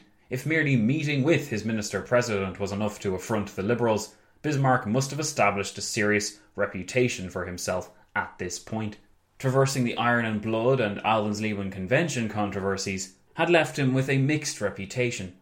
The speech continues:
but few could argue that there was any mixing or confusion about where Bismarck stood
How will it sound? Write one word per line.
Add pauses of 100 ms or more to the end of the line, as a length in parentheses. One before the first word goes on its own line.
(280)
but
few
could
argue
that
there
was
any
mixing
or
confusion (180)
about
where
Bismarck
stood